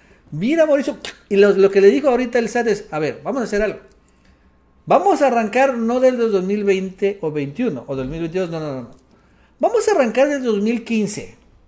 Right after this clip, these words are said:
Dos mil quince pa dos mil diecinueve, dos mil veinte,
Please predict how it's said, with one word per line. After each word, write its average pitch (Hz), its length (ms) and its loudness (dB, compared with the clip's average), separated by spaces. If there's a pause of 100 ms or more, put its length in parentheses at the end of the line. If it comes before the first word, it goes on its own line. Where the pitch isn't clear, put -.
(480)
Dos 254 200 -2
mil 359 200 0
quince 381 460 2
pa 233 260 2
dos 208 180 2
mil 247 180 -2
diecinueve, 214 580 -2
dos 180 140 -6
mil 202 160 -2
veinte, 214 540 -2